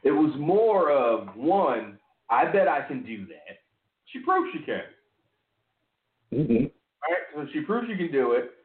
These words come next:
Speaker 1: I bet I can, you know, get, it, it show all the physical stuff she proved she can do. It's not, it's no way it's worth her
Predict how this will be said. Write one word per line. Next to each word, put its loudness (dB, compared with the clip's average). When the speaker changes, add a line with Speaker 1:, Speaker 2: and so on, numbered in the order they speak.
Speaker 1:
I 4
bet 2
I 0
can, -4
you -4
know, 0
get, -8
it, -18
it -10
show 2
all 2
the -4
physical -2
stuff -2
she -10
proved 0
she -8
can -8
do. -2
It's -4
not, 0
it's -8
no 2
way 2
it's -4
worth -4
her -10